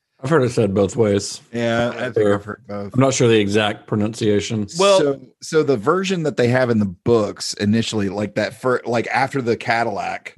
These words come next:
Speaker 2: and they actually designed, like, the first Batmobile, they, and then the first r-, quote unquote real Batmobile, you know, of course, was the Bill Dozer series from the sixties, designed by George Barris.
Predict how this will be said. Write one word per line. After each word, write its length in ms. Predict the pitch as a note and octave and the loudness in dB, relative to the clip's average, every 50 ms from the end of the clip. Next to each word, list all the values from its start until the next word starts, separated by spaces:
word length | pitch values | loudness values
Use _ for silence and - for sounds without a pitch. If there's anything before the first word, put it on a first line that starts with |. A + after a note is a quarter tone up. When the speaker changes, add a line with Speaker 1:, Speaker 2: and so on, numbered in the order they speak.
| - _ | -14 _
Speaker 2:
and 140 | G#2 G#2+ G#2 A2 | -6 -4 -4 -2
they 160 | A2 A2 G#2+ | -2 -2 -2
actually 320 | G#2+ A#2 A2+ - A2+ A2 G2 | -2 -4 -4 -4 -4 -4 -4
designed, 380 | G2 G2+ G#2 G#2+ G#2 G#2+ G#2 G#2 | -4 -4 -2 -2 -2 0 -2 -2
like, 140 | G2+ G2 | -4 -4
the 80 | - G2+ | -6 -12
first 420 | - - - A2+ A2 A2+ A2 - - | -12 -6 -4 -2 -2 -2 -4 -4 -6
Batmobile, 720 | G#2 F#2+ G2+ G2+ A2 A2+ A2 G#2+ A#2+ B2 B2 C3 C3 B2 - _ _ _ _ _ _ _ _ _ - _ _ | -4 -4 -4 -4 -4 -4 -2 0 0 0 0 -2 -4 -8 -14 _ _ _ _ _ _ _ _ _ -20 _ _
they, 520 | - - - A2+ A2 A2 A2+ A2 G#2+ A2 - - | -18 -12 -6 -4 -2 0 0 0 0 -2 -4 -4
and 140 | G#2 G#2 G#2+ | -4 -2 -2
then 140 | G#2+ G#2 G#2 | 0 0 0
the 80 | G#2 G2+ | -2 -2
first 460 | - - C3 C3 B2+ - - - _ _ _ _ _ _ _ _ | -2 -2 -2 -2 -2 -6 -12 -14 _ _ _ _ _ _ _ _
r-, 200 | - A2 G2+ G#2 - - | -12 -10 -10 -10 -10 -14
quote 240 | - - A#2 A#2 G#2+ | -12 -4 -2 -2 -2
unquote 300 | G2 F2+ G#2+ G#2 F#2+ - F#2+ | -2 -2 -4 -4 -4 -4 -6
real 500 | G2+ G#2+ G#2 A2 A2+ A#2+ A2+ G#2+ G#2 F#2 | -4 -2 0 2 4 4 4 4 2 2
Batmobile, 840 | F#2 G2+ G2+ G#2 G2+ G2+ G2+ G2 F#2+ G2+ G2+ G2 F#2+ F#2+ F#2+ F#2 F#2+ _ | 0 0 0 -2 -2 -4 -6 -4 -4 -4 -4 -2 -4 -6 -8 -10 -14 _
you 100 | G#2+ G2+ | -6 -4
know, 160 | G2 F#2+ G2+ | -4 -4 -6
of 100 | F#2+ F2+ | -10 -10
course, 240 | - G#2 G2 F#2+ - - | -8 -8 -8 -8 -8 -10
was 220 | G2 F#2+ F2 E2 | -10 -10 -10 -12
the 80 | F#2 F#2+ | -12 -8
Bill 180 | F2+ G2 F2 | -8 -8 -8
Dozer 360 | E2+ F#2 F#2 F#2+ F2+ F#2 F2+ E2+ | -6 -6 -8 -8 -8 -10 -12 -12
series 680 | - - G2 F2+ F2 F2 F2+ F2+ E2+ - - - - F#2 | -10 -10 -8 -8 -8 -8 -8 -10 -12 -14 -16 -18 -18 -12
from 160 | G2+ F#2+ F#2 | -10 -10 -8
the 60 | F2+ | -8
sixties, 440 | - - G2+ F#2+ - - F2 E2+ D#2+ | -8 -8 -8 -8 -8 -12 -14 -14 -14
designed 440 | D#2+ F2 F2+ F2+ F2+ F2 F#2 F2+ F2+ | -16 -16 -14 -12 -12 -12 -12 -12 -12
by 100 | F2 E2+ | -14 -14
George 300 | - F#2 F2+ F#2 - _ | -14 -16 -16 -16 -14 _
Barris. 360 | F#2 F2+ E2+ F2 E2+ - | -12 -10 -10 -12 -14 -18